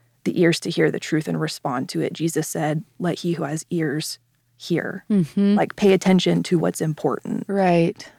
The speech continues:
Speaker 1: You know?
Speaker 2: So good, Jacqueline.
Speaker 1: And then Second Corinthians seven one says, "For the kind of sorrow God wants us to experience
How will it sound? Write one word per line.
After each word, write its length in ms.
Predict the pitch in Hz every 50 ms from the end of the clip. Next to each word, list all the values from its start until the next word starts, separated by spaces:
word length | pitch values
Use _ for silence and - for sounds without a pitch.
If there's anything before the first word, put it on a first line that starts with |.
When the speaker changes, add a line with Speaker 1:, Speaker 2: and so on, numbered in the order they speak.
| _ _ _
Speaker 1:
You 140 | 190 180 180
know? 320 | 175 170 170 165 170 180 -
Speaker 2:
So 180 | - 233 226
good, 180 | 196 220 196 165
Jacqueline. 460 | - 160 156 156 - 185 180 185 185 - _ _ _
Speaker 1:
And 180 | - 190 190 190
then 240 | 185 185 185 180 170
Second 320 | - - 208 202 - 175
Corinthians 540 | - - 190 180 180 - 190 180 170 170 -
seven 380 | - 196 175 175 196 208 202 180
one 220 | 185 175 175 180
says, 460 | - - 170 165 160 160 170 - - - - - - - _ _ _ _ _ _
"For 80 | 220 202
the 100 | 196 190
kind 220 | - 202 208 214
of 120 | 214 185
sorrow 360 | - - 196 185 190 185 185 180
God 260 | - 175 175 170 160
wants 320 | 165 175 175 175 - -
us 180 | 170 160 - -
to 120 | - - 156
experience 920 | 143 - - - - - 170 175 175 160 160 156 156 156 151 - - -